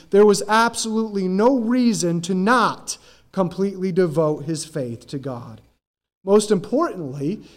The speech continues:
Jacob would continue the establishment of worship of God on the earth, when everyone else on the face of the earth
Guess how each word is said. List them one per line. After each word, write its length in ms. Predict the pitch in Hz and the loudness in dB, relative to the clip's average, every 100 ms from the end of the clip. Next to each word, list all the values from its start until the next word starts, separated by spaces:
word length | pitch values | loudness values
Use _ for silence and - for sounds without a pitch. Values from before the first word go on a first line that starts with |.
| _ | _
Jacob 400 | - 196 202 196 | 2 4 4 2
would 200 | 185 185 | 2 2
continue 480 | 190 185 214 214 202 | 0 -4 -2 -2 -2
the 140 | 196 | 0
establishment 1000 | 185 - 226 214 254 220 - 175 165 170 | -2 0 2 2 2 2 0 -2 -4 -4
of 160 | 170 143 | -6 -6
worship 500 | 151 190 190 - 185 | -2 0 0 -4 -4
of 180 | 190 | -6
God 340 | 160 160 156 160 | -4 -4 -4 -4
on 120 | 165 | -4
the 160 | 175 196 | -4 -4
earth, 460 | 285 165 - _ _ _ _ _ _ _ _ _ _ | -6 -10 -16 _ _ _ _ _ _ _ _ _ _
when 160 | 165 180 | -4 2
everyone 500 | 247 320 330 320 311 | 4 4 2 0 0
else 520 | 320 269 160 - - | 0 0 -4 -8 -8
on 120 | 170 | -6
the 60 | 170 | -6
face 340 | 170 202 208 | -4 -4 -4
of 120 | 233 | -6
the 120 | 220 226 | -4 -2
earth 440 | 185 147 147 - | 0 -2 -6 -12